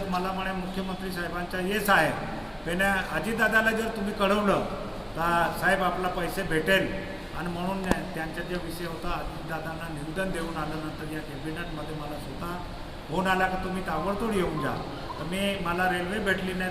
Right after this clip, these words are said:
मी प्लेनने गेलो, पण त्यांच्या विषय मार्गेला लागला, म्हणून मला खुशी आहे. माझ्या नेत्यांना मी, आम्ही जे मागणी केली आणि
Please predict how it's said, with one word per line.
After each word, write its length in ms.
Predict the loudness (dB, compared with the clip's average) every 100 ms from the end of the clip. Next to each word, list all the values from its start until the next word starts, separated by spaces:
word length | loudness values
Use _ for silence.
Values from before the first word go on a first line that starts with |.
| -2
मी 60 | -6
प्लेनने 540 | -4 -4 -2 0 0
गेलो, 200 | 0 0
पण 160 | -2 -4
त्यांच्या 440 | -4 -4 -2 -2 -4 -8 -8 -8
विषय 300 | -6 -4 -4
मार्गेला 400 | -4 -2 4 6
लागला, 340 | 6 4 0
म्हणून 260 | 0 -2 0
मला 220 | 2 2
खुशी 340 | 2 0 4
आहे. 140 | 4 4 0 -6 -4 2
माझ्या 280 | 4 6
नेत्यांना 540 | 6 4 4 6 6 4 2 -6 -6 -4
मी, 80 | 2
आम्ही 260 | 2 4 4
जे 100 | 4
मागणी 340 | 4 4 4
केली 280 | 4 2 2 -2 -6 -8 -6
आणि 100 | -4